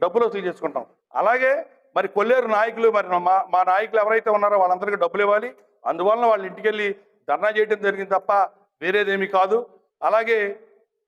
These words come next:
మరి నువ్వు చెప్తా ఉన్నావు కేసులు పెడుతున్నారని చెప్పి. ఎవరి మీద కేసులు పెట్టారు? వైఎస్ఆర్ కాంగ్రెస్ పార్టీ వచ్చిన తర్వాత వారం పది రోజుల్లోనే మా ఇక్కడ ఉన్నటువంటి మా అందరి మీద కూడా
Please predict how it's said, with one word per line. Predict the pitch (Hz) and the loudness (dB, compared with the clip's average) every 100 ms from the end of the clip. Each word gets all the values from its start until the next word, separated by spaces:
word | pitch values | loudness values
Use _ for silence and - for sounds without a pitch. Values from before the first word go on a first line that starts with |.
| - | -6
మరి | 202 | -2
నువ్వు | 208 202 | -2 -2
చెప్తా | 196 196 233 | -2 0 0
ఉన్నావు | 196 170 - _ _ _ _ _ _ _ - | 0 -4 -10 _ _ _ _ _ _ _ -4
కేసులు | 226 262 269 | -2 0 0
పెడుతున్నారని | 226 202 202 185 165 | 0 -2 0 -2 -2
చెప్పి. | 139 - _ _ _ _ _ _ 143 | -6 -12 _ _ _ _ _ _ -2
ఎవరి | 175 240 | 0 2
మీద | 247 240 | 0 0
కేసులు | 226 214 196 | 0 -2 -2
పెట్టారు? | 170 160 135 110 _ _ _ _ _ _ - | -2 -2 -2 -4 _ _ _ _ _ _ -8
వైఎస్ఆర్ | 156 233 233 233 208 | 0 0 2 0 0
కాంగ్రెస్ | 202 202 196 - _ _ _ _ - | -2 -2 -4 -6 _ _ _ _ -4
పార్టీ | 196 202 | -4 0
వచ్చిన | 190 202 254 | 0 0 -2
తర్వాత | 220 208 202 185 151 - _ _ _ _ _ _ 127 | -2 0 0 0 -4 -6 _ _ _ _ _ _ -2
వారం | 160 247 269 | 0 0 0
పది | 220 220 | -2 2
రోజుల్లోనే | 226 226 240 220 185 139 - _ _ _ | 2 2 2 0 0 -6 -14 _ _ _
మా | 165 | -4
ఇక్కడ | 190 214 | -2 0
ఉన్నటువంటి | 220 247 240 233 214 | 0 0 0 0 0
మా | 190 | 0
అందరి | 196 226 240 | 0 0 0
మీద | 233 | 0
కూడా | 220 190 147 | 0 0 -2